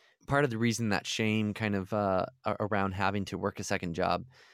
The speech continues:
I think part of that comes from maybe people outside of the cre-,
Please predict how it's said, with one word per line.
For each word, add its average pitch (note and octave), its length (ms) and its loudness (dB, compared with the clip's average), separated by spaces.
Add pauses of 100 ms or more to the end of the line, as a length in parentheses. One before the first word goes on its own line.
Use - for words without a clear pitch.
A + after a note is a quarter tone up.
(320)
I G#2 80 -2
think A#2+ 180 -2
part A2+ 180 0
of A#2+ 40 0
that G#2+ 160 2
comes G2+ 260 -4
from G2 480 -2
maybe F#2+ 640 -2
people G#2 400 -4
outside F#2+ 460 -2
of F2 100 -6
the F2 100 -4
cre-, - 340 -8